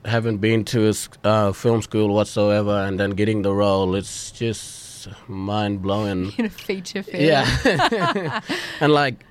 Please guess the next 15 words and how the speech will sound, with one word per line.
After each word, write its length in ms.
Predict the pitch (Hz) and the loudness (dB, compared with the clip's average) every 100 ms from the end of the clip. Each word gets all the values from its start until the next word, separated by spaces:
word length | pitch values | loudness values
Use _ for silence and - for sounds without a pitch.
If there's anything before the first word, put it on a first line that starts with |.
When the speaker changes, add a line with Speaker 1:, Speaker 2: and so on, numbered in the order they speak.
| _ _ | _ _
Speaker 1:
<clears throat> 340 | 156 147 147 - | 2 2 2 2
acting 680 | 156 - 165 147 131 110 - - | 0 2 2 4 2 -2 -8 -4
alongside 640 | 123 127 139 131 135 131 120 | 2 4 2 2 2 2 2
with 340 | 123 117 104 - - - | 4 4 2 -6 -20 -16
Sam 340 | - 131 123 | -2 0 0
Claflin, 640 | 113 120 117 - 117 113 110 | 0 -2 -2 0 0 0 -2
which 220 | 107 - | -4 -4
was 180 | 113 107 | -2 -2
in 240 | 110 104 | -2 -2
The 80 | 101 | -2
Hunger 240 | 110 110 | -2 -2
Games, 480 | 101 110 110 107 101 | 0 0 0 -2 -4
Game 260 | - 107 107 | -2 0 0
of 140 | 95 | -4
Thrones, 920 | - 110 107 110 110 107 107 101 - | -4 -2 -2 -2 -2 -2 -4 -10 -18